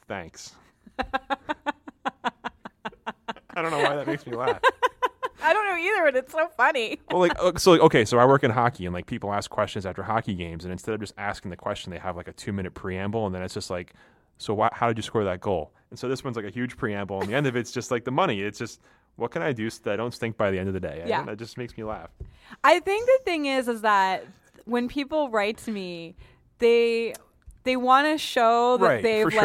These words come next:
Speaker 2: like, been paying attention.
Speaker 1: Right.
Speaker 2: And there's a, there's another,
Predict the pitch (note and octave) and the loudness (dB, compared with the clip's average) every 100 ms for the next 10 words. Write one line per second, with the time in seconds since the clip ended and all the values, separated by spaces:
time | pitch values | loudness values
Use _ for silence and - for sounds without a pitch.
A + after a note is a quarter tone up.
0 | G#3+ G3 - - - A3+ A#3 A#3+ A3+ A#3 | 4 2 -6 -2 4 4 2 -2 -2 0
1 | A3+ A3 G#3+ G#3 - A3+ A3 A3 C#3+ A3+ | 0 -2 -2 -2 -2 -2 0 2 2 0
2 | - G3+ G3 F#3+ G3 - - - - D4 | -4 -2 -2 -4 -8 -12 -20 -12 0 2
3 | D#4+ E4 B3+ D4 D4+ D4 C#4 D4 | 4 4 4 2 2 0 2 2